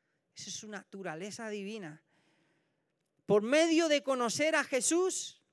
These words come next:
recibimos de Dios todo lo necesario para vivir nuestra vida de cristianos. ¿Sabe una cosa? ¿Cuál es el propósito de este mensaje? Por si alguno se me duerme antes de tiempo,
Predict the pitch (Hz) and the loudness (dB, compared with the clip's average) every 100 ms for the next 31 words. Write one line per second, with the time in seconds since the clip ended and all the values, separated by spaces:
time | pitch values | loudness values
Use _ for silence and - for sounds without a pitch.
0 | _ _ _ _ _ - 214 226 247 226 | _ _ _ _ _ -4 -2 0 -2 -2
1 | 302 330 311 - _ _ _ 170 214 214 | -2 0 -2 -6 _ _ _ 0 0 2
2 | 285 311 277 - _ _ _ - 320 330 | 0 0 0 -8 _ _ _ 2 8 10
3 | 339 349 330 285 269 233 190 196 - 196 | 10 10 8 8 6 2 -2 -4 0 0
4 | 196 175 160 175 170 175 175 220 233 233 | 2 0 0 0 0 -2 -4 -4 -8 -8
5 | _ _ 170 160 - 156 175 185 185 165 | _ _ -10 -10 -8 -8 -6 -4 -4 -4
6 | 143 131 123 - 131 120 _ _ - _ | -8 -12 -18 -16 -18 -18 _ _ -20 _
7 | _ _ _ _ _ _ _ 285 320 339 | _ _ _ _ _ _ _ 2 4 6
8 | 302 269 311 359 330 285 294 302 294 208 | 4 4 2 4 4 6 6 4 2 0
9 | 254 220 262 - 254 247 240 226 254 233 | 2 4 2 2 0 2 2 2 -4 -4
10 | 202 240 226 240 247 262 _ _ _ _ | -2 0 -2 0 -4 -6 _ _ _ _
11 | _ _ - 185 180 202 208 254 247 240 | _ _ -4 -4 2 2 2 0 0 0
12 | 220 202 220 233 226 220 214 185 196 220 | 0 4 4 4 -2 -4 -4 -2 -4 -4
13 | 240 233 277 | -8 -4 -6